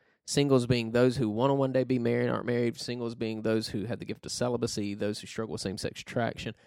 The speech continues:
along with married folks all assimilating into the same local church as one body. Uh, we assimilate into one body because we're pri-, our identity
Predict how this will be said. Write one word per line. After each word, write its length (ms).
along 420
with 180
married 440
folks 300
all 360
assimilating 600
into 180
the 100
same 260
local 280
church 320
as 120
one 240
body. 400
Uh, 200
we 140
assimilate 440
into 180
one 280
body 340
because 340
we're 180
pri-, 360
our 260
identity 1000